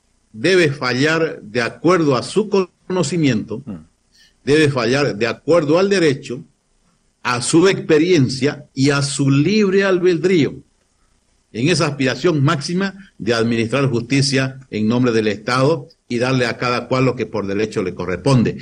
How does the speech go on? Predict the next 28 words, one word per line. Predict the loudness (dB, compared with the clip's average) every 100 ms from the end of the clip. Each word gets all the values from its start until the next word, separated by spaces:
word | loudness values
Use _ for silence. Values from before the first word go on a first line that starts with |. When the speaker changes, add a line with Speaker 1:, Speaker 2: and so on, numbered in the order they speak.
| -14 -6
Speaker 1:
Y | 0 4
esa | 4 2 0 -2
tarea | 0 2 2 0 -6 -8 -4
no | -2 0
la | 0 -2 0
puede | 0 0 -2 -6
cumplir | -10 -10 -8 -6 -4 -4 -8 -16 _ -8
ni | -6 -4 -6
el | -4 -2 -2 -2 0
bots | -2 -2 -12
de | -12 -4 -4 -4
G | -4
P | -2
T, | -2 0 0 0 -4 -6 -20 _ _ -14 -8
ni | -6
Google, | -4 -6 -8 -12 _ _
ni | -2 0
ninguna | 2 2 2 2 2
otra | -2 -4
plataforma, | -4 -8 -10 -12 -2 -2 0 -2 -4 -4
porque, | -4 -4
reitero, | -4 -4 -6 -4 2 4 4 0 -6 -6
no | -2 -2
tienen | -4 -4 -2 -2
esa | -4 -10
capacidad | -6 -4 -2
y | -2
no | -2 -4